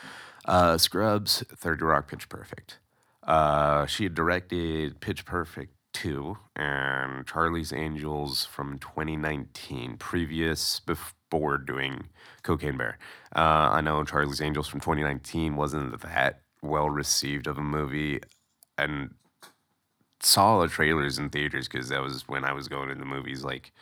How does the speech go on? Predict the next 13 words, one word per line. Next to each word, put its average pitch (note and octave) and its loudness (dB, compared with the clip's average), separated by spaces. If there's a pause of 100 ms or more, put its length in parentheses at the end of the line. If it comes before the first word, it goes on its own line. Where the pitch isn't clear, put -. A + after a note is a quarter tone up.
(1400)
pretty D#2 -2
frequently. C#2 -4
And C#2 -4
when C#2+ -2
I C2 -2
mean C#2 -4
pretty C#2+ -2
frequently, C2 -6
I C2 -4
was B1+ -10
there B1+ 0
every C2+ -2
week, B1+ -10